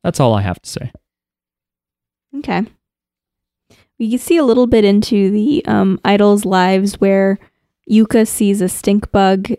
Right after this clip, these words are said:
Speaker 2: and she has a whole thing where there are bugs in her apartment and it, or, or she sees a rat at some point.
Speaker 1: No, she, um, she's trying to go to their job and they're,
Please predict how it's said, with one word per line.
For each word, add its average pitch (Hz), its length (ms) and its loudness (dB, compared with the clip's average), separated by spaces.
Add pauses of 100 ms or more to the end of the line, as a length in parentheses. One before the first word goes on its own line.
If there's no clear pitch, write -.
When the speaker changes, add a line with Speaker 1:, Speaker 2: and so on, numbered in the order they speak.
(140)
Speaker 2:
and 185 520 0 (340)
she 214 220 -4
has 190 200 -2
a 190 100 0
whole 190 200 2
thing 190 420 -2
where 190 320 -2 (140)
there 196 120 -2
are 196 60 0
bugs 202 300 2
in 190 80 2
her 202 200 0
apartment 190 680 -2
and 196 160 0
it, 185 240 -4
or, 208 200 0
or 190 380 0 (220)
she - 180 -4
sees 220 240 0
a 196 100 -2
rat 294 240 -2
at 302 180 -6
some 359 200 -2
point. 392 320 -4
Speaker 1:
No, 110 280 2
she, 156 520 -2 (680)
um, 107 560 2 (100)
she's 127 260 -4
trying 175 240 -2
to 160 60 -2
go 123 240 0
to 110 560 -2
their 107 160 0
job 113 400 0
and 107 120 0
they're, 104 140 -2